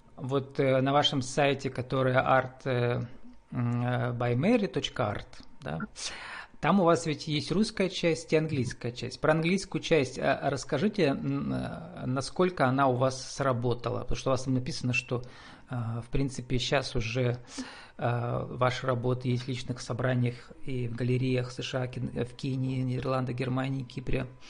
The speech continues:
Кипре, Англии, Финляндии. Это только наши, м, отъехавшие туда жить на постоянку, или там всё-таки есть люди, которые как-то вас узнали через интернет?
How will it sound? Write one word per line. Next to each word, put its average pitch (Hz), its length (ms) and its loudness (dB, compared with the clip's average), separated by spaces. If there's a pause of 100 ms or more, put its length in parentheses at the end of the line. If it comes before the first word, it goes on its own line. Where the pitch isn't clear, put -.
(100)
Кипре, 135 340 0
Англии, 131 320 0
Финляндии. 160 840 2 (800)
Это 180 240 10
только 185 340 6
наши, 147 760 2 (400)
м, 127 180 -2 (260)
отъехавшие - 840 6
туда 123 300 0
жить 123 220 -2
на 131 80 -4
постоянку, 123 720 0
или 175 340 4
там 147 380 4
всё-таки 135 420 -8
есть 139 280 -4
люди, 143 180 -2
которые 131 480 0 (360)
как-то - 300 0
вас 135 220 4
узнали 131 320 2
через 123 260 0
интернет? 139 560 2